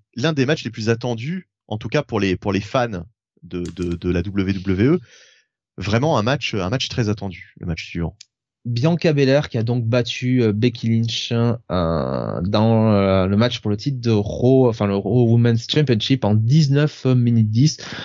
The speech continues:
Speaker 2: dans ce qu'il faut être honnête était quand même l'un des meilleurs matchs du week-end, assez, euh, assez net, d'assez nettement. Euh, après, euh, et surtout avec la promo que j'ai vue le lendemain à Raw,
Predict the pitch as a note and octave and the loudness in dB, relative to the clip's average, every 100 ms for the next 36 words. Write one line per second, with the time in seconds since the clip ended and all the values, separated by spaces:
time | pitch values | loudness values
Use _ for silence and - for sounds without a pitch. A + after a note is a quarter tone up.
0 | - - A2 C3 C#3+ - - A#2+ A2 B2 | -16 0 4 4 4 -2 -8 -8 -2 0
1 | B2 A#2 A#2 C3 - C3 B2+ A2 G#2+ - | 0 0 2 2 0 -2 0 -2 -4 0
2 | A#2+ A#2+ G#2+ G#2+ A2+ A2 A2+ A#2+ G#2+ A2 | 0 2 2 2 4 4 4 4 4 4
3 | G#2+ G#2+ A2+ - G#2 G#2+ A2 A2+ A2 A2+ | 2 2 0 -2 -2 0 0 0 0 0
4 | G#2 - G#2+ G#2 F2+ F2+ F2 G2+ - G#2+ | -4 0 2 2 0 -2 -2 -4 0 2
5 | F#2 G2+ - G#2 G2 G2 G#2 A2+ B2+ - | 2 0 0 0 0 2 2 2 -2 -14
6 | - - - - - - - - G#2+ A2 | -20 -18 -16 -16 -18 -18 -10 2 4 6
7 | - C3 - D3 C#3 C#3+ - A2 A2+ A2 | 4 0 0 2 4 2 0 -2 0 2
8 | G#2+ G2 F#2+ F#2 F#2 E2 - _ B2 A2 | 2 2 2 2 0 -2 -8 _ -2 0
9 | D3 - E3 C#3 B2+ B2 A2+ A2+ C3 C3+ | 0 0 2 2 2 0 -2 -2 -2 0
10 | C3+ A#2+ B2+ C3+ B2+ A#2 B2 A#2+ G#2+ B2 | 0 0 0 2 2 2 2 2 0 0
11 | A#2+ A#2+ A#2 | 0 0 -2